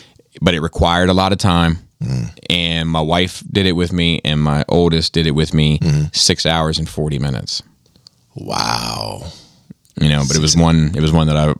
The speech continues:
Speaker 1: I had been wanting to do, you know?
Speaker 2: Okay.
Speaker 1: And I did it. Um,
Speaker 2: I haven't heard it yet.
Speaker 1: Yeah, it's, uh, so I, so to be fair and just to be honest, it is, it's a separate purchase. It's,
Speaker 2: Okay.
Speaker 1: it's on, it's on the Patreon. If you go to the, the shops tab,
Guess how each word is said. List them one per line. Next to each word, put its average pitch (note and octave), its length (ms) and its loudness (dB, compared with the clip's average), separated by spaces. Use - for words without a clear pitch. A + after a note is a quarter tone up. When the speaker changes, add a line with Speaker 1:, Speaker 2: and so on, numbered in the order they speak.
Speaker 1:
I D2 60 2
had D2+ 140 0
been D2 180 0
wanting D2+ 220 2
to D2+ 80 -2
do, C2 160 -6
you C2+ 120 -2
know? C#2 160 0
Speaker 2:
Okay. E2 500 -4
Speaker 1:
And - 80 0
I E2+ 40 2
did A#2 220 0
it. - 800 -12
Um, A2 540 0
Speaker 2:
I E2 100 -16
haven't C2+ 140 -16
heard D2 160 -10
it - 60 -18
yet. B1 160 -18
Speaker 1:
Yeah, A2 480 -2
it's, A#2+ 200 2
uh, B2+ 180 2
so A#2 160 2
I, A2+ 200 0
so A2+ 200 0
to G#2+ 100 -4
be A2 120 2
fair G2+ 540 0
and F#2 140 0
just G2 140 0
to - 80 -6
be E2+ 160 2
honest, F#2 420 0
it F#2 140 2
is, F2+ 240 2
it's F2+ 140 0
a F#2+ 60 0
separate - 380 0
purchase. D#2+ 540 -6
It's, D2+ 200 0
Speaker 2:
Okay. C2 120 -2
Speaker 1:
it's F2+ 120 0
on, G#2+ 320 4
it's G2 160 0
on B2 140 2
the A2 60 -2
Patreon. A2 500 2
If G2 80 -4
you F#2+ 80 -2
go G2+ 120 4
to F2+ 60 0
the, F2 260 0
the F#2 80 -2
shops F#2+ 380 0
tab, A2 460 0